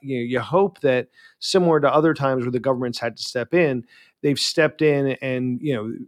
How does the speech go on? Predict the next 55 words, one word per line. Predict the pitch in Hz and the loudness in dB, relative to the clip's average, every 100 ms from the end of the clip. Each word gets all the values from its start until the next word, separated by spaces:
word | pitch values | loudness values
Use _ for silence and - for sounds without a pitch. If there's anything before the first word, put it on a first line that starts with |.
| _ - | _ -2
everybody | 156 156 156 147 139 131 | 0 2 2 2 2 0
will | 127 120 | 0 0
wind | 120 127 135 | 0 0 0
up | 127 123 - | 0 0 -2
better | 131 127 120 113 | -2 2 0 -2
off | 117 139 139 - | -2 -2 -4 -6
for | 110 107 107 | -6 -6 -6
it. | - | -4
But | 123 | -2
I | 117 | -2
think | 127 135 | -2 -4
it's, | 131 - - | -4 -6 -10
it's | 123 | -8
gonna | - 147 127 | -4 -2 -2
be | 127 120 | -2 -2
up | 131 - | -2 -2
in | 123 | -4
the | 117 117 | -2 0
air. | 135 120 107 - - - - | 0 0 -4 -8 -20 -20 -8
And | 127 | -4
I | 127 | -2
think | 147 135 113 - _ | 0 -2 -4 -12 _
how | 117 143 185 | -4 -2 0
much | 180 165 | 0 -2
of | 143 131 | -2 -4
a | |
bailout | 120 131 123 120 117 | -2 0 0 -2 -4
matters, | 123 135 - - - | -2 -4 -6 -12 -6
right? | 120 | -6
Is | 117 113 | -4 -4
this, | 123 - 139 | -6 -6 -6
and | 135 143 | -4 -2
how | 127 147 | 0 0
much | 139 - | 0 -2
contagion | 135 123 117 107 120 | -6 -4 -6 -6 -8
spreads? | - 220 165 110 | -2 2 2 0
Is | 113 | -4
this | 113 | -6
gonna | - 127 | -4 -4
hit, | 113 120 - - - - - | -2 -2 -4 -16 -18 -20 -4
you | 147 | -2
know, | 120 | 2
obviously | 117 127 120 123 | 2 2 0 0
hit | 123 | 0
Signature? | - 123 120 123 - 120 | -2 -4 -2 -2 0 0
Is | 117 | -2
it | 120 | -4
gonna | 120 | -6
hit | 123 - | -6 -6
First | 123 113 | -6 -4
Republic? | - 117 185 170 156 - | -6 -2 0 2 0 -2
Is | 104 | -10
it | 101 | -6
gonna | 113 101 | -6 -2
hit | 120 117 | -2 -2